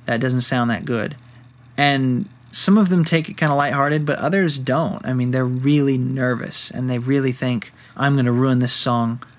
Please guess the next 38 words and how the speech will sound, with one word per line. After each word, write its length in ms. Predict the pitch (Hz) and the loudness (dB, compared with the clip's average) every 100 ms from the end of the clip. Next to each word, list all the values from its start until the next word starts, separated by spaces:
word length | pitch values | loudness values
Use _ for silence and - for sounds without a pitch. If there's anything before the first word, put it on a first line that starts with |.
| - | -10
It 120 | - 135 | -2 0
is 140 | 127 | 0
my 280 | 139 139 143 | 2 2 2
voice 360 | 131 139 127 | 0 0 0
that's 220 | - 120 - | -2 -4 -2
gonna 180 | 131 | -2
ruin 300 | 117 139 135 | 0 0 2
this 200 | 127 123 | 0 -2
recording. 580 | 123 123 135 127 120 120 - - - - | -6 -4 0 0 -2 -4 -12 -20 -20 -2
I 160 | 143 | 2
am 140 | 147 143 | 4 2
going 180 | 139 139 | 0 0
to 80 | |
be 80 | 131 | 2
the 80 | 127 | 2
downfall 520 | 131 131 131 123 123 | 2 2 0 0 -2
of 100 | 123 | -2
this 160 | 131 127 | -4 -2
band. 440 | 131 123 123 127 - - | -2 0 -2 -4 -10 -8
My 160 | 131 127 | -4 -2
career 400 | - 127 123 120 | 0 0 2 0
is 120 | 120 | 0
over." 380 | 113 110 65 - - - - - | -2 -2 -6 -8 -20 -20 -20 -10
Singers 480 | - 170 175 156 131 | -2 0 2 2 2
are, 280 | 123 120 - - - - - - - | -2 -2 -8 -20 -20 -20 -20 -10 -2
are 120 | 127 | 0
a 40 | |
different 380 | 123 147 147 135 | 4 2 2 0
monster, 460 | 135 127 117 - 82 | 2 0 0 -4 -4
you 100 | 127 | -2
know 60 | 120 | 0
what 100 | 120 | 0
I 40 | |
mean? 260 | 123 139 127 | 0 0 0
They, 120 | 120 | -2
they 380 | - 190 147 120 | -4 -6 -2 2
really 360 | 139 156 143 | 4 4 4
are. 320 | 123 101 73 | 0 -2 -4